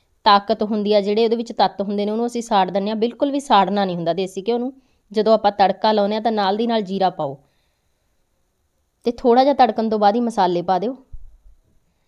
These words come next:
ਤੇ ਲਓ ਜੀ, ਇੱਥੇ ਮੈਂ ਹੋਰ ਪਾਣੀ ਪਾਤਾ। ਬਿਲਕੁਲ ਆਪਾਂ ਇਹਨੂੰ ਨਾ ਨਾਲ ਉਤਾਰ ਕੇ ਕੜਾਹੀ ਦੇ ਨਾਲ ਇਹਨੂੰ ਚੰਗੀ ਤਰ੍ਹਾਂ ਭੁੰਨ ਲਾਂਗੇ, ਜਦੋਂ ਤੱਕ ਇਹ ਆਪਣਾ ਜਿਹੜਾ ਘਿਓ ਤੇਲ ਆ, ਅਲੱਗ ਨਹੀਂ ਕਰ ਦਿੰਦਾ।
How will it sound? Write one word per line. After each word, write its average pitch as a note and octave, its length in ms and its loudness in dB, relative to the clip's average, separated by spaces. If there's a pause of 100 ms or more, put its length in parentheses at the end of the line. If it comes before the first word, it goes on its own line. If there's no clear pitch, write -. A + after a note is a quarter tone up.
(1200)
ਤੇ F#3 100 -10
ਲਓ F3+ 220 -2
ਜੀ, F#3+ 120 -4
ਇੱਥੇ F#3+ 160 -6
ਮੈਂ G#3+ 120 -2
ਹੋਰ F#3+ 260 -4
ਪਾਣੀ F#3 260 -4
ਪਾਤਾ। E3 320 -4 (840)
ਬਿਲਕੁਲ A#3 440 -2
ਆਪਾਂ A3 220 -2
ਇਹਨੂੰ B3 160 -4
ਨਾ B3+ 120 -2
ਨਾਲ G3 300 0
ਉਤਾਰ F#3+ 360 0
ਕੇ G3 160 -10
ਕੜਾਹੀ F3+ 340 -4
ਦੇ F#3+ 120 -6
ਨਾਲ F#3 160 -4
ਇਹਨੂੰ G#3+ 160 -6
ਚੰਗੀ A#3 280 -4
ਤਰ੍ਹਾਂ C4 180 2
ਭੁੰਨ A#3+ 260 -2
ਲਾਂਗੇ, F#3 240 -2
ਜਦੋਂ G#3 220 -6
ਤੱਕ G3 200 -4
ਇਹ G3 160 -4
ਆਪਣਾ F#3+ 240 -4
ਜਿਹੜਾ G3+ 200 -6 (560)
ਘਿਓ B3 200 4
ਤੇਲ G#3+ 220 2
ਆ, G3+ 80 6
ਅਲੱਗ G3 260 2
ਨਹੀਂ A3+ 140 -4
ਕਰ G#3 180 4
ਦਿੰਦਾ। F#3 320 -4